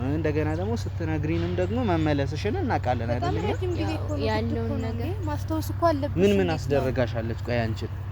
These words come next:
Speaker 2: ይሄ ወንዝ ዳር እኔ ሁሌ በቃ ለገበያ ለእንትን ጥቅም አንተ እንኳን ካገኘህን በፊት እኮ በጣም ተደጋጋሚ ብዙ ጊዜ እንመጣ ነበር እኮ ከዛ በፊት
Speaker 1: አንቺ
Speaker 2: እንመጣ ነበር። ግን
Speaker 1: እም።
Speaker 2: እኔ እዛ ቦታ ላይ ተቀምጬ ራሱ ቆይ መጣሁ ደርሼ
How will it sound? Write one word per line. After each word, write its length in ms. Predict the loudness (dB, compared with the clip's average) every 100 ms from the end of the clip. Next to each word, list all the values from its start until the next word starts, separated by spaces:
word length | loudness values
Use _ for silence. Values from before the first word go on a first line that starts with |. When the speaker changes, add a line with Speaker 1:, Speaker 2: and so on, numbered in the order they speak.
| -6 -2
Speaker 2:
ይሄ 160 | 0
ወንዝ 260 | 2 2 2
ዳር 220 | 2 2 4
እኔ 140 | 2
ሁሌ 240 | 2 0 0
በቃ 200 | 0 0 -2
ለገበያ 500 | -2 0 0 2 2
ለእንትን 320 | 2 0 -2 -4
ጥቅም 220 | -4 -4 -2
አንተ 200 | -2 0 0
እንኳን 240 | 2 0
ካገኘህን 500 | 2 0 2 2 2
በፊት 200 | 0 -2
እኮ 100 | -2 0
በጣም 220 | 0 0
ተደጋጋሚ 520 | 2 2 2 2 2
ብዙ 160 | 0 -2
ጊዜ 140 | -2 -2
እንመጣ 260 | -2 -2 -2
ነበር 240 | -2 -4
እኮ 100 | -4
ከዛ 200 | -4 -2 -2
በፊት 300 | -2 -4 -6 -6 -4
Speaker 1:
አንቺ 220 | -4 -2 -2
Speaker 2:
እንመጣ 300 | 2 2 2 0
ነበር። 260 | 0 -2 0
ግን 200 | 0 0 -4 -2
Speaker 1:
እም። 140 | -2
Speaker 2:
እኔ 140 | 2 4
እዛ 120 | 6 4
ቦታ 200 | 4 0
ላይ 140 | 0
ተቀምጬ 400 | 0 -2 -2 0 0
ራሱ 160 | 0 0 0
ቆይ 160 | 4
መጣሁ 260 | 4 4 2
ደርሼ 260 | 2 0